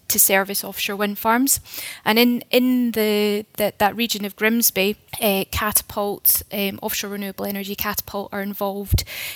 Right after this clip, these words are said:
in a really exciting project, um, that is going to be launching potentially this year, which is going to be the biggest living lab in the world, um, created off the coast of Grimsby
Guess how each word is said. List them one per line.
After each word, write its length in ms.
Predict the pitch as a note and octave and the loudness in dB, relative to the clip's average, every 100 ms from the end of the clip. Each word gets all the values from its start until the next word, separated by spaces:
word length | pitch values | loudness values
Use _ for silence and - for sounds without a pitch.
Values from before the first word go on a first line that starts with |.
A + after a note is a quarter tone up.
| - | -6
in 380 | G3+ G3+ G3+ G3+ | 0 2 2 -2
a 80 | G3+ | -4
really 260 | A#3 A#3 G#3 | 0 2 4
exciting 560 | - - G#3 G3+ G3+ | 4 2 2 -4 -4
project, 800 | - A3 G#3 G3+ E3+ - - - - | -6 -4 -2 -2 -4 -2 0 0 -2
um, 800 | - F#2+ F2 G2+ G2+ G#2 F#2+ - - - | -6 -4 -4 -6 -8 -8 -10 -12 -14 0
that 520 | G3+ F#3+ - - - | 2 2 -2 0 0
is 400 | G3+ G3 G3 G3 | 2 0 2 0
going 240 | - G3 G3+ | -2 -4 -4
to 100 | - | -2
be 120 | G3+ | -2
launching 960 | G3 G3 G3+ - G3+ G3 G3 G3 G3+ - - - | -2 -4 -2 0 0 -2 -2 -4 -6 -8 -16 -4
potentially 540 | - A#3+ A#3 A#3+ A3+ | 0 2 2 2 0
this 280 | A#3 A#3 - | 2 2 2
year, 320 | A#3+ C4 D4 - - - - | 2 2 0 -4 -14 -14 0
which 240 | G#3 - | 2 4
is 120 | A3 G#3 | 2 0
going 220 | G3+ G#3 | -2 0
to 140 | - | 0
be 320 | - G3+ G3+ G3+ | 0 -4 -6 -6
the 400 | G#3 G3+ G3+ - F#3+ | -4 -4 -4 -6 -2
biggest 640 | A3 A3 G#3+ G#3 - - - | 2 4 2 4 2 2 -4
living 560 | G#3+ G#3+ G#3 G#3 G#3+ | -2 2 2 0 -2
lab 320 | G3+ G#3 B3 - - - | 0 2 0 -4 -10 -4
in 140 | G#3 | -4
the 60 | G3+ | -4
world, 420 | G3+ G#3 B3+ - - - - | -4 -2 0 -2 -6 -10 -2
um, 320 | G3+ G3+ G3+ | 0 2 -2
created 380 | - G#3 G3+ G3+ | -6 -4 -2 -2
off 180 | G3+ - | -4 -6
the 80 | |
coast 300 | - G#3+ - | -8 -4 -4
of 60 | F#3+ | -2
Grimsby 580 | G#3 G3+ G3 - G#3 | -2 0 0 2 2